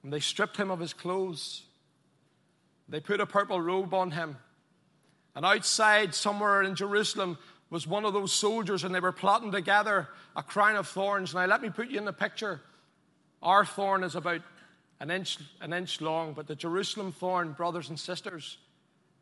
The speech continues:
was about six inches long. They took a crown of them, put them together, and they plotted it, they pushed it down into his lovely head.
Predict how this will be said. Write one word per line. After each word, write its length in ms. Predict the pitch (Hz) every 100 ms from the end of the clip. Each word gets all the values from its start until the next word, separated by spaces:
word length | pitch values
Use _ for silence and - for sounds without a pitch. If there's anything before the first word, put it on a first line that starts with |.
| -
was 140 | 147
about 260 | 156 160 143
six 340 | - 180 -
inches 320 | 180 165 147
long. 300 | 151 156 143 123 _ _ _ _ _ _ _ _ _ _
They 120 | 175
took 200 | 180 214
a 60 | 175
crown 420 | - - 180 196
of 160 | 196 160
them, 260 | 170 160 151
put 140 | 202
them 160 | 208 202
together, 420 | 202 190 185 180
and 100 | 175
they 100 | 175
plotted 500 | 180 - 202 202 196
it, 60 | 190 - -
they 120 | 170
pushed 340 | 175 - 214 -
it 140 | 190
down 340 | - 190 202 190
into 200 | 180 170
his 240 | 165 147
lovely 360 | 170 170 160 147
head. 300 | 139 156